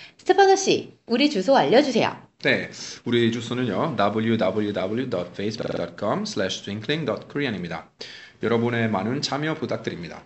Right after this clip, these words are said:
Speaker 1: 그럼 다음 코너로 넘어갈까요?
Speaker 2: 네, 좋아요. 이번 코너는 드라마 속 명대사죠. 오늘 배울 대사는 뭐예요?
Speaker 1: 오늘은 대사를 들어보기 전에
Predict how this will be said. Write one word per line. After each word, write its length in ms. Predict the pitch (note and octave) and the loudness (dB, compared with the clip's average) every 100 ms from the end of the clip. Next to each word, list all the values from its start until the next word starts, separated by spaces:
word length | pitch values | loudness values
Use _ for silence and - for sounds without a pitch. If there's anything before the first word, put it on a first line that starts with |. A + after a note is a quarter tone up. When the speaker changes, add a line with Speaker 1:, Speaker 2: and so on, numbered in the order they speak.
| - - - | -20 -20 -2
Speaker 1:
그럼 520 | - B3+ A#3+ A#3+ A#3+ | 6 10 10 8 6
다음 340 | A#3 E3 G3 C#4+ | 2 2 4 4
코너로 460 | F4 E4+ D4+ C#4+ C#4+ | 4 4 4 4 4
넘어갈까요? 920 | F3+ B3 D#4+ F#3 D3+ G#3 F#4 - - - - - | 4 6 6 6 8 10 8 6 0 -16 -10 0
Speaker 2:
네, 180 | C#3 | 2
좋아요. 480 | C#3 A#2 F#2+ F2 E3+ - - - - - | 2 0 0 -2 -6 -10 -18 -18 -8 -2
이번 240 | B2+ C3+ | 0 0
코너는 580 | C3 C#3 C3+ E3+ B2+ F#2 | 0 0 0 2 0 -2
드라마 340 | G2 G#2+ A2 | -2 0 0
속 240 | A2+ C#3+ C3+ | 0 -2 -2
명대사죠. 880 | G2 G2 G2+ F#2+ A#2 C3+ G#2 E2 - - - | -2 -4 -4 -4 -2 2 0 -2 -12 -20 -6
오늘 300 | G#2+ B2 A#2+ | -2 -2 0
배울 280 | G#2+ G#2+ G#2 | 2 2 2
대사는 400 | G2+ G#2 A#2 B2+ | -2 -2 -4 -4
뭐예요? 460 | F2+ F2 A#2+ F3 - - - - | -4 -2 -2 -4 -8 -16 -20 -10
Speaker 1:
오늘은 840 | - A3 A3 A#3+ F#3 F3+ G#3 F#3+ E3 | 0 2 4 4 2 2 0 -2 -4
대사를 520 | D#3+ D#3 A#3+ A#3+ A#3 | -4 2 4 4 2
들어보기 440 | G3 F3 F3 F#3 | 0 0 0 -2
전에 520 | F#3+ C#3 B3+ G3 A#2 | -2 -2 0 0 -4